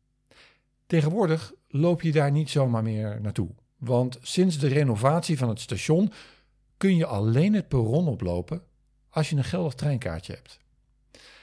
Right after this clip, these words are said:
Maar om al die toeristen toch hun pleziertjes te geven,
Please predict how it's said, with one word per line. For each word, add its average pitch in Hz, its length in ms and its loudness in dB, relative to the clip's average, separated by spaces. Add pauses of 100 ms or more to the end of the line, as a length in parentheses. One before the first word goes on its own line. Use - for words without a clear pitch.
(120)
Maar 135 120 0
om 147 260 2
al 143 160 4
die 143 180 0
toeristen 127 540 0
toch 131 240 2
hun 131 220 4
pleziertjes 117 680 -2
te - 80 -10
geven, 101 460 -2